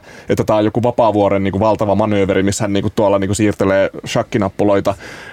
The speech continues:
vaan enemmänkin ehkä niin, että hän on nyt, kun mä en, mä en, niinku tavallaan, että se hänen oma niinku missionsa, ja mä aidosti uskon, että hän vastustaa sitä maakuntauudistusta <laughs> niinku syvästi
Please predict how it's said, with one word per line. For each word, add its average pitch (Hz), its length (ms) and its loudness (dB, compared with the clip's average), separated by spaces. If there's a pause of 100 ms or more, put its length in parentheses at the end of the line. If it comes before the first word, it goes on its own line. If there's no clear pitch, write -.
(100)
vaan 120 200 2
enemmänkin 139 420 2
ehkä 127 180 -2
niin, 131 220 2
että 117 160 0
hän 123 140 0
on 120 120 0
nyt, 117 160 0
kun 110 160 -4 (300)
mä 117 140 2
en, 117 140 -2
mä 127 100 2
en, 123 100 2
niinku 120 160 -2
tavallaan, 120 280 2
että 117 140 -4
se 123 60 0
hänen 123 220 0
oma 131 320 2
niinku 110 220 0
missionsa, 113 460 0
ja 113 40 0
mä 120 80 2
aidosti 127 320 0
uskon, 101 220 -2
että 98 120 -2
hän 92 60 -2
vastustaa 98 460 -2
sitä 98 120 -2
maakuntauudistusta 101 880 0
<laughs> - 40 -2
niinku 117 120 0
syvästi 113 540 -2